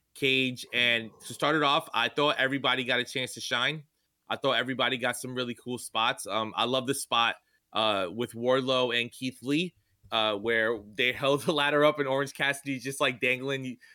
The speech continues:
you love stuff like that. Um, I loved all the stuff that Keith Lee did of coming over Christian's shoulder,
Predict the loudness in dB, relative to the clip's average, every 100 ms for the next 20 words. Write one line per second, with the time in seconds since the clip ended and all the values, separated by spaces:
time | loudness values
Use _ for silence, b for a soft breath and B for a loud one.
0 | B 2 2 2 0 -4 0 0 2 0
1 | 2 0 -2 0 2 2 0 2 2 2
2 | 0 0 0 -2 -2 -6 -2 -2 0 2
3 | 4 2 0 -2 0 0 0 -2 -2 -4
4 | -4 -8 -2 -2 0 -2